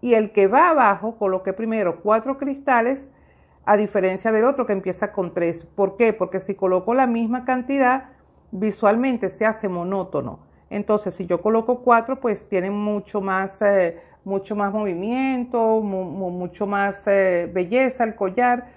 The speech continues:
porque queda uno sobre el otro. Y bueno, son técnicas pequeñitas de bisutería que es bueno saberlas porque son bien importantes. Entonces, yo voy a comenzar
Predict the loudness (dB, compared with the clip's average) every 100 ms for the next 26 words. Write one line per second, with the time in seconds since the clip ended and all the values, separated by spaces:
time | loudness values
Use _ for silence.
0 | _ -4 -2 -2 -2 0 4 4 4 0
1 | -2 -2 -2 0 0 0 -4 -4 -2 -2
2 | -2 -8 -10 -8 -4 -4 -4 -6 -6 -6
3 | -6 -6 -8 -6 -2 -2 -4 -8 -4 -2
4 | 0 0 -2 -18 -2 -2 2 0 0 -2
5 | -2 0 0 -2 -4 -4 -4 -2 0 0
6 | 2 2 0 -2 -2 -2 0 -4 -2 -2
7 | -2 -6 -10 -14 -20 _ -4 2 4 4
8 | -2 2 4 6 4 4 2 0 4 6
9 | 6 2